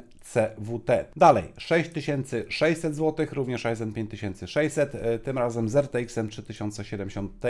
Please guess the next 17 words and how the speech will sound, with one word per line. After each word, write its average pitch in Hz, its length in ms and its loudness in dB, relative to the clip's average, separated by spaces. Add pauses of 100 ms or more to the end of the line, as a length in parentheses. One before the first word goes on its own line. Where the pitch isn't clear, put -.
Ti. 180 260 0 (560)
E, 120 100 -2
też 127 180 -2
wybrałem 120 360 0
jedną 117 260 0
z 107 40 -6
najtańszych 110 420 -2
wersji, 135 540 -2
trzy - 260 -6
i 127 160 -6
pół 123 180 -6
tysiąca 110 380 -6
złotych 113 360 -6
od 104 80 -8
Zotaka, 110 360 -4
trzy - 240 -8
wentylatorowa. 110 800 0